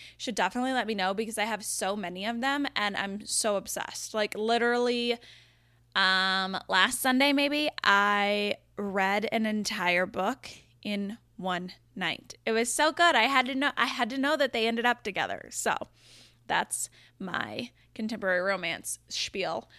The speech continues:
But as far as, like, Audible goes and, um,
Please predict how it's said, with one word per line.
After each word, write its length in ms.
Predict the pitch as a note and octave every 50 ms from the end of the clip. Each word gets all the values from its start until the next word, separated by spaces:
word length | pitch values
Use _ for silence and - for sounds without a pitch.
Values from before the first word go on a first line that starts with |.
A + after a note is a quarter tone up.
| - - - - _
But 520 | - A3 G3+ A3+ B3 G#3+ - - - - - -
as 180 | - B3 A#3+ -
far 220 | A3+ A#3 A3+ A#3
as, 120 | A#3+ A#3+ -
like, 200 | B3 A3+ - - -
Audible 400 | G3+ F#3 F3+ F3+ G3 F#3+ A3+ A#3
goes 520 | A#3 A#3+ A#3+ A#3 A#3 A#3 A#3+ A#3+ - - - - _ _ _ _ _ _ _ _ _ _ _ _ _ - - -
and, 160 | A#3 G#3+ -
um, 640 | - F3+ G3 G3 G3 F#3+ G3 - A#2+ - - A3+